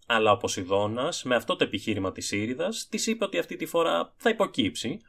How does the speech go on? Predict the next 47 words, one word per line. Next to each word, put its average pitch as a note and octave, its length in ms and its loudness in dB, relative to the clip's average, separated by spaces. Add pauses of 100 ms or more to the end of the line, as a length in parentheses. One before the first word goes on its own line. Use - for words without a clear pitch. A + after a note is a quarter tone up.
(280)
οπότε B3 300 6
να A3+ 120 4
πάει G#3 120 6
να F#3 100 4
πει D#3 100 0
στο A2 180 0
Δία A#2+ 140 0
ότι C3 120 -2
με A#2+ 80 0
βαριά G#2+ 320 4
καρδιά F#2 460 0
θα A2+ 120 -4
φύγει G#2 240 0
όντως G#2 200 0
από F#2+ 140 -2
τη F#2 100 -2
μάχη. E2+ 380 -6 (960)
Ταυτόχρονα G#3 640 10
η G#2+ 140 4
Ήρα B2 420 2
έχει G3 220 -2
στείλει F#3 300 0
τον B2 120 2
Απόλλωνα G#2+ 420 4
στον F#2 260 -4
Δία F#2 420 -4 (160)
και - 100 2
ενώ A3+ 180 4
ο A3+ 80 4
Δίας G#3+ 280 2
με F#3+ 120 2
απόλυτη F#3+ 580 6
ευχαρίστηση A2 600 2
και A2+ 100 -2
ικανοποίηση G2+ 640 -2
βλέπει D3 300 2
τον A#2 140 4
αδερφό G2 360 0
του F#2+ 80 -4
να F#2+ 60 -2
εγκαταλείπει F#2+ 500 0
τη G2 80 -4
μάχη F#2+ 540 -2
μετά G2 360 4
την G2+ 140 -4
προειδοποίησή F2+ 720 -2
του, G3 160 -4